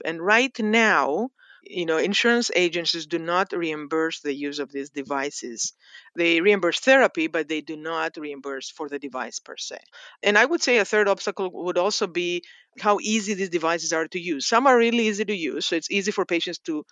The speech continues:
learn how to use them, and some are not that easy. So sending an S E M G device at home and teaching somebody how to place electrodes when you're not using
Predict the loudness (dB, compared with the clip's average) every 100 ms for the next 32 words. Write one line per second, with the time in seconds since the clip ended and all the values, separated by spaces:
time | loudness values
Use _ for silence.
0 | _ _ _ 0 2 2 0 0 0 -2
1 | -4 -6 -8 -10 -16 -20 _ -2 4 4
2 | 6 2 2 0 0 -2 -8 -10 -18 -14
3 | -10 -2 0 2 2 2 0 -2 -2 -4
4 | -2 -2 -2 -4 -4 -2 -2 -4 -12 -20
5 | -12 -6 -6 -4 -4 -4 -4 -2 -2 0
6 | 0 0 0 2 2 2 0 2 2 2
7 | 2 2 2 -2 -4 -2 -2 0 -2 -2
8 | -4 -2 0 -2 -2 -4